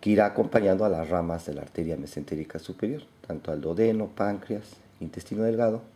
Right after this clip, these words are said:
apéndice, ciego, colon ascendente, hasta el colon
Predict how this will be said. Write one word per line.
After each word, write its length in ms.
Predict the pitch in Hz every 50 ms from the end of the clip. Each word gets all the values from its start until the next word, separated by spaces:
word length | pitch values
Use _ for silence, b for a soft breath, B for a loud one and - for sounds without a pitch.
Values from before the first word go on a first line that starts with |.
| b b b b b b b b b
apéndice, 680 | - - - - 101 101 98 98 95 92 - - -
ciego, 420 | - - 101 95 92 92 95 90 - - - _ _
colon 300 | - - 101 98 98 95 95
ascendente, 680 | 90 - - 90 87 90 101 107 107 - 127 - - -
hasta 400 | - 98 107 113 - - - 98
el 80 | 87
colon 440 | - - 85 87 87 90 90 90 95